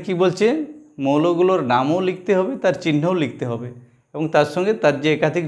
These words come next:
যোজ্যতা, তাহলে একাধিক যোজ্যতার জন্য আমি এই সারণীটা করে নিয়েছি, আর এখানে ওই মৌলগুলোর নাম লিখে দেবো। কার বেশি পেয়েছিলাম?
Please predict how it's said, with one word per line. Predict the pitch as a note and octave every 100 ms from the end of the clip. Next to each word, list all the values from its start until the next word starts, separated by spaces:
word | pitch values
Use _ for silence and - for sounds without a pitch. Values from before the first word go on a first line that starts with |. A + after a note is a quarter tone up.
| B2+
যোজ্যতা, | D3+ D3 F3+ - C3 C3
তাহলে | C#3 C3+
একাধিক | F3+ E3 F3+ D3
যোজ্যতার | D3 D3+ D#3 D#3+ E3+
জন্য | F#3+ A3
আমি | F#3+
এই | F#3 -
সারণীটা | C#3 D#3 E3+ E3+ F3 D3+
করে | D3 E3+
নিয়েছি, | F#3+ F3+ B3+ D4 - - - -
আর | D3 D3
এখানে | E3+ G3 F4 - - _ _ _ -
ওই | F3 F3
মৌলগুলোর | D3 D3 C#3+ F3 - - - _ F3
নাম | E3 C#3+
লিখে | C3+ C#3
দেবো। | A2 A2 - - _ _
কার | E3 E3+
বেশি | F3 G#3+ F#3+
পেয়েছিলাম? | F3+ F3+ F3+